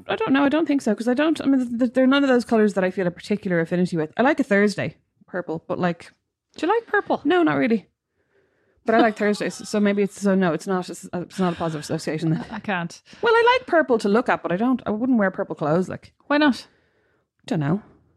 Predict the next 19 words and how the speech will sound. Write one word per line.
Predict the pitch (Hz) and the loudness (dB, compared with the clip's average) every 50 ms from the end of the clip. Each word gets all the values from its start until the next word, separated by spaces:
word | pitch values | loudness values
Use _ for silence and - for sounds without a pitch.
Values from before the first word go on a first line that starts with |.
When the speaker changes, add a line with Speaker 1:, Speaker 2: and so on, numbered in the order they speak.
| _ _ _ _ _ _ _ _ _ _ _ _ _ _ _ | _ _ _ _ _ _ _ _ _ _ _ _ _ _ _
Speaker 1:
Feels | - 285 294 277 247 | -2 0 0 2 2
like, | 247 226 226 - - | 2 2 2 0 -2
um, | 196 190 185 185 185 180 - - - - - - - - - - - _ _ - | -2 0 0 0 0 -2 -6 -10 -18 -20 -20 -20 -20 -20 -20 -20 -20 _ _ -2
you | 254 262 | 0 2
know | 302 320 | 4 4
what | 330 311 | 2 2
it | 277 220 | 2 2
is? | 214 202 185 196 | 0 0 0 0
When | 202 | 0
I | 208 | 2
lived | 220 240 233 | 2 2 2
in | 233 208 | 0 0
Galway, | 202 196 196 196 196 185 170 165 | 2 2 4 4 4 4 2 2
a | 156 | 0
lot | 156 - 185 | -2 -4 -4
of | 170 | -6
hippies | 185 175 - 175 - | -10 -12 -12 -10 -8
wore | 135 131 | -8 -8
purple. | 123 - - - - - - | -8 -8 -12 -12 -12 -16 -18